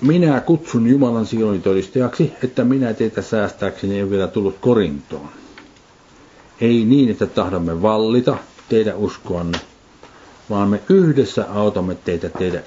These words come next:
iloonne, sillä uskossa te olette lujat. Siis sanat, vaan me yhdessä autamme teitä teidän ilonne, voisi ymmärtää, vaan me olemme teidän ilonne työtovereita,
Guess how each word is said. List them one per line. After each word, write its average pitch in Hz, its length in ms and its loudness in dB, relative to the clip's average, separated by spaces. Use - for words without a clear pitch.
iloonne, 87 520 2
sillä 85 240 -6
uskossa 117 440 -2
te 92 160 -6
olette 85 360 -4
lujat. 78 440 -10
Siis 98 420 -6
sanat, 107 440 -2
vaan 107 240 0
me 104 60 2
yhdessä 107 500 0
autamme 90 520 0
teitä 87 240 -4
teidän 87 280 -6
ilonne, 90 460 0
voisi 95 240 -4
ymmärtää, 92 480 -2
vaan 107 200 0
me 101 120 0
olemme 101 240 0
teidän 98 300 -4
ilonne 95 320 2
työtovereita, 87 1200 0